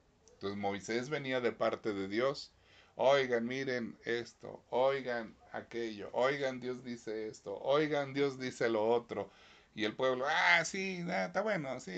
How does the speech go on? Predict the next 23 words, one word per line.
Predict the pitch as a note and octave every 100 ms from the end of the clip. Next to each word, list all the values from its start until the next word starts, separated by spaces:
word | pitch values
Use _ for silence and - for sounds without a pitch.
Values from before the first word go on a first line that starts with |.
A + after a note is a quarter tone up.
| D#3
deja | C#3+ F3+
dormir, | F#3+ F3+ F#3 G#3 F3 - -
no | D#3+
puedo, | D#3 F#3+ F#3+ C#3+
no | D#3 F3
quiero, | F#3+ F#3 F3 E3
no | E3+
tengo | F3 F3 E3+
tiempo, | F#3 F#3 F3 D#3+ B2
no | C#3 E3
tengo | E3+ E3+
dinero", | D#3 E3+ F#3+ F3+ E3 - - -
X | D3 D3 - - -
cosa, | F#2+ F2+ F#2+
siempre | - D3 D#3 D3+
un | D3+
pero, | - D#3 D3+ G2 - - - - -
siempre | - C#3 C#3+ D3+
un | C#3+ C#3+ -
no. | D3+ C3+ D3 C#3+ C#3+ _ - - _ _ - - _ - _ - - - _ _ _ _ _ _
Entonces | - G#2+ C3+ B2+ B2 A#2
Dios | D3 F3 D#3 - - - - - - - - _ _ _ _ _ _
se | - - - - C#3 C3 C3